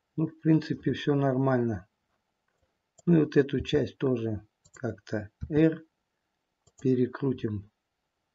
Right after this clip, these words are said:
Ну, в принципе, грива находится на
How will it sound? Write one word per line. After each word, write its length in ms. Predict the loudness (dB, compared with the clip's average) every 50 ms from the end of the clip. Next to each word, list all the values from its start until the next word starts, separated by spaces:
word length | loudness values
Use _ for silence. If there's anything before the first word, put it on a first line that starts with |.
| _ _ _ _ _ _ _ _ _ _ _ _ _ _ _ _ _ _ _ _ _ _ _ _ _ _ -2 0
Ну, 120 | 0 0
в 80 | 0 2
принципе, 500 | 6 8 8 8 6 2 -4 0 0 0
грива 400 | 2 4 6 8 8 8 8 6
находится 640 | 4 2 0 0 2 2 2 2 2 0 -2 -2 0
на 380 | 0 0 0 0 0 -2 -4